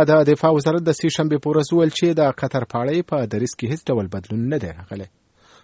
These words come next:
پینټاګون همدارنګه پر ټویټر ټولنیزه ویب پاڼه پر دې موضوع د ولسمشر ټرمپ د څرګندونو په اړه له تبصرې ډډه وکړه.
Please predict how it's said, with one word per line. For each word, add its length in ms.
پینټاګون 440
همدارنګه 520
پر 180
ټویټر 420
ټولنیزه 460
ویب 280
پاڼه 280
پر 200
دې 140
موضوع 360
د 80
ولسمشر 580
ټرمپ 280
د 60
څرګندونو 580
په 140
اړه 120
له 140
تبصرې 520
ډډه 300
وکړه. 280